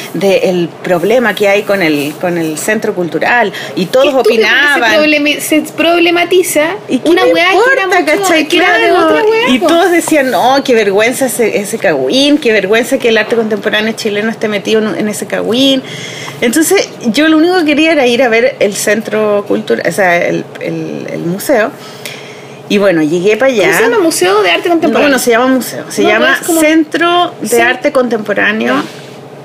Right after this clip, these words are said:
Speaker 1: eh, Cerrillos. Y, weón, era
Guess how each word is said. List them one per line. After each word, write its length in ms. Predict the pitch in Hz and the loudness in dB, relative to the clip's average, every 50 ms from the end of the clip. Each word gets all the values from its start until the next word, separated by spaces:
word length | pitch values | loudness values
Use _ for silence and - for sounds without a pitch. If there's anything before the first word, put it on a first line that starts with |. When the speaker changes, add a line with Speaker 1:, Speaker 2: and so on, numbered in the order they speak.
| - - - - | -16 -8 -4 -2
Speaker 1:
eh, 160 | 208 202 - - | -2 -2 -2 -4
Cerrillos. 640 | - - 208 175 151 131 92 101 - - - - - - - - - - - - - - - - - - - - - - - - - - - - | -4 -4 -2 -2 -2 -4 -6 -6 -8 -8 -10 -12 -14 -14 -18 -20 -20 -20 -20 -20 -18 -20 -20 -18 -20 -20 -20 -20 -20 -20 -18 -18 -18 -16 -8 -2
Y, 640 | - 220 208 208 202 196 190 190 185 180 180 180 160 - - | 0 2 2 4 4 4 4 4 4 4 2 2 0 -2 -4
weón, 460 | - 175 180 175 165 170 180 180 165 - - - - | -2 2 2 4 4 2 2 0 -2 -4 -8 -8 -4
era 360 | - 214 226 247 269 302 302 | -2 0 0 2 0 0 -2